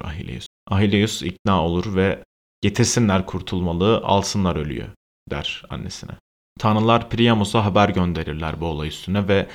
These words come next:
Ahilleus'un çadırına gidip oğlunun ölüsünü oradan istemesini söylerler. Priamos çok kıymetli hediyeler yanına alarak Ahilleus'un yanına gider ve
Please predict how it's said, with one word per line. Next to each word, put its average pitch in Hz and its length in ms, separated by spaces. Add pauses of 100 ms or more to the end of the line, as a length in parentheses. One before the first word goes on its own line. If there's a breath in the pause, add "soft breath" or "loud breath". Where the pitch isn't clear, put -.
(280 loud breath)
Ahilleus'un 104 560
çadırına 98 420
gidip 95 340
oğlunun 104 460
ölüsünü 95 360
oradan 101 420
istemesini 98 560
söylerler. 60 760 (420)
Priamos 110 600
çok 110 240
kıymetli 90 480
hediyeler 90 400
yanına 87 280
alarak 90 500
Ahilleus'un 95 480
yanına 78 280
gider 95 420
ve 98 260